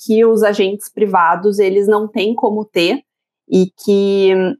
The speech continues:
e dessa maneira, né, então, ah, por natureza, por definição, daria pra assim dizer, né, é, as moedas emitidas por agentes privados, elas são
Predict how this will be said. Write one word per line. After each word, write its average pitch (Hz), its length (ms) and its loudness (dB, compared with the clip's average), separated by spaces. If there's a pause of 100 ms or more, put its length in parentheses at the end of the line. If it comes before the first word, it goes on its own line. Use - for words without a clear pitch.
(120)
e 208 80 2
dessa 185 300 2
maneira, 202 560 2
né, 180 180 -2
então, 202 580 -2 (200)
ah, 175 340 0 (240)
por 214 280 4
natureza, 190 880 0
por 165 160 -20
definição, 170 800 -2
daria 156 360 -2 (540)
pra 160 120 -2
assim 165 220 -2
dizer, 160 360 0
né, 202 260 0 (640)
é, 180 260 2 (100)
as 202 160 0
moedas 202 460 2
emitidas 214 560 0
por 220 140 -2
agentes 202 680 -6
privados, 196 540 0
elas 220 280 0
são 190 360 0